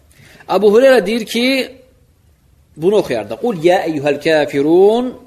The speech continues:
birinci rəkətində, Qul huvallahu əhəd, ikinci rəkətində.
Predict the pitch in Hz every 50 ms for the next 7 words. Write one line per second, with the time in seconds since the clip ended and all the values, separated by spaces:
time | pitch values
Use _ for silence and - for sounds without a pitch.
0 | _ _ _ _ - 123 123 123 120 123 110 107 - 117 107 - 113 123 147 180
1 | 196 190 - - - _ _ _ _ - 165 165 151 135 113 104 98 104 117 151
2 | 185 185 170 147 135 127 123 120 117 120 135 143 160 202 - 180 - - 139 -
3 | - - - 135 123 120 113 95 - 101 - - 95 85 82 71